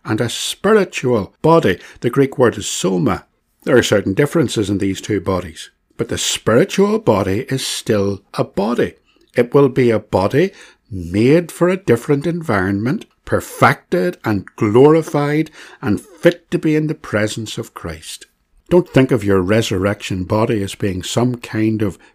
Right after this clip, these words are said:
ghostly spectre or apparition. John, writing in First John three and verse two, says, "Beloved,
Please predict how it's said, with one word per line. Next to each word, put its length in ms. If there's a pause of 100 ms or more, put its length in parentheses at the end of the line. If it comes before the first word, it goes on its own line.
(120)
ghostly 540
spectre 840 (240)
or 260
apparition. 640 (720)
John, 360
writing 260
in 120
First 340
John 260
three 320
and 160
verse 320
two, 320 (300)
says, 340
"Beloved, 640